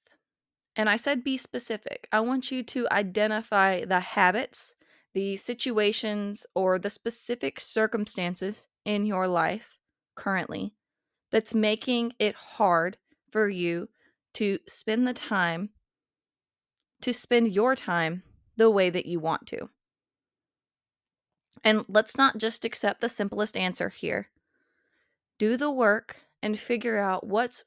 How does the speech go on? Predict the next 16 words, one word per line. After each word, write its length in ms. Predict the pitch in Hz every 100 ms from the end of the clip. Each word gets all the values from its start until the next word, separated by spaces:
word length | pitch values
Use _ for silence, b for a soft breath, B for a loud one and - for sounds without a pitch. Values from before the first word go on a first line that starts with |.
| -
really 680 | 214 185 214 247 254 247 -
driving 480 | 196 202 214 202 190
you 340 | 170 170 196 -
in 140 | 220 202
a 80 |
different 500 | 175 - 196 233 240
direction 640 | 240 233 196 - 180 185 - _ _ _ _ _ _ _ _ -
from 240 | 247 240
what 220 | 226 233
you 160 | 233 240
say 560 | - - 254 214 190 -
is 140 | 190
most 280 | 196 180 -
important 480 | 190 - 208 196 -
to 180 | 180 -
you. 220 | -